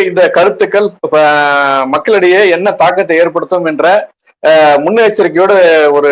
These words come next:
ஒரு விவாதத்தை தொடங்கணும். இப்படி நானும் கருத்து சொல்றேன்னு சொல்லிட்டு இரண்டு சமூகத்துக்கு இடையிலான, அஹ், ஒரு, ஒரு பதற்றத்தை ஏற்படுத்தக்கூடிய தலைப்புகளை எல்லாம் வைப்பது என்பது, அஹ், இவர்களுடைய அந்த,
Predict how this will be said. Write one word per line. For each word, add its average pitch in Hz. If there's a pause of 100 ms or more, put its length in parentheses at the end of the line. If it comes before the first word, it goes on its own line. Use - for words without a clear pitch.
(140)
ஒரு 147
விவாதத்தை 180
தொடங்கணும். 143 (400)
இப்படி 170
நானும் 185
கருத்து 180
சொல்றேன்னு 175
சொல்லிட்டு 165 (680)
இரண்டு 180
சமூகத்துக்கு 202 (220)
இடையிலான, 165 (540)
அஹ், 151 (240)
ஒரு, 165 (240)
ஒரு 147
பதற்றத்தை 196
ஏற்படுத்தக்கூடிய 165 (600)
தலைப்புகளை 160
எல்லாம் 156 (140)
வைப்பது 143
என்பது, 123 (500)
அஹ், 151
இவர்களுடைய 190 (220)
அந்த, 175